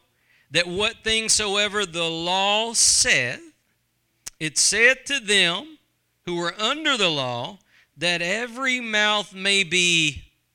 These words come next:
stopped. Well, I've never done, I've never done, and I've never done this, and I've never done that. That just shows you don't know the law.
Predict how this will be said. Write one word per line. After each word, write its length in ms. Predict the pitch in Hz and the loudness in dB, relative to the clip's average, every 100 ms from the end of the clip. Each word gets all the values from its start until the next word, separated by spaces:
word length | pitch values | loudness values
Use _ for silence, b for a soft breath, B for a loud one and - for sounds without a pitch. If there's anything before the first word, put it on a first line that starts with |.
| _ _ _ _ _ | _ _ _ _ _
stopped. 760 | - - 202 143 101 _ - - _ _ B B B _ _ _ | -4 2 2 2 -2 _ -4 -4 _ _ B B B _ _ _
Well, 260 | 107 117 98 | -10 -8 -6
I've 360 | 110 220 156 104 | -2 -2 -2 -6
never 540 | 113 131 208 240 247 | -10 -4 -2 0 2
done, 300 | 247 262 262 247 B | 4 2 0 -8 B
I've 380 | - 170 220 139 | -6 -2 0 0
never 480 | 143 180 233 247 262 | -2 0 0 0 0
done, 280 | 262 262 262 B | 0 0 -4 B
and 220 | 143 147 | -4 -2
I've 280 | 190 220 156 | 2 2 2
never 420 | 151 214 269 285 | 0 2 2 4
done 300 | 285 285 285 | 4 4 4
this, 260 | 285 302 - | 2 2 2
and 120 | 160 | 0
I've 220 | 156 139 | -4 -4
never 360 | 143 214 277 277 | 6 10 10 10
done 200 | 277 294 | 4 4
that. 160 | 277 151 | 0 0
That 180 | 175 | 0
just 160 | 202 180 | 2 0
shows 280 | 202 185 165 | 2 0 0
you 80 | 208 | 0
don't 160 | 170 | 0
know 140 | 170 165 | -4 -6
the 100 | 160 | -6
law. 240 | 175 101 | -8 -10